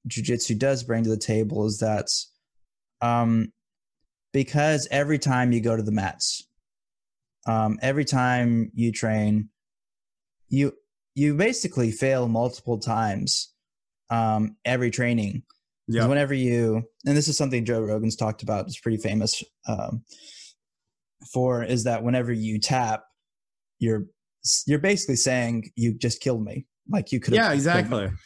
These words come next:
Speaker 2: exactly.
Speaker 1: <laughs> Um,
Speaker 2: Yeah.
Speaker 1: <laughs> that's a, like, that kind of, I think that does something to your psychology, um, when you're, you're entering into something, um, willingly,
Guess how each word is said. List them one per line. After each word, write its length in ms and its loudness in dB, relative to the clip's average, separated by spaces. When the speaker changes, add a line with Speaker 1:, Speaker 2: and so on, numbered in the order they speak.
Speaker 2:
exactly. 440 -4
Speaker 1:
<laughs> 0 -
Um, 480 4
Speaker 2:
Yeah. 80 4
Speaker 1:
<laughs> 340 -18
that's 480 2
a, 800 2
like, 180 0
that 200 0
kind 140 2
of, 160 -2
I 60 0
think 160 -2
that 120 0
does 220 0
something 340 0
to 120 -4
your 120 2
psychology, 960 -2
um, 640 0
when 280 2
you're, 680 2
you're 260 -2
entering 300 2
into 120 2
something, 680 -2
um, 600 0
willingly, 640 0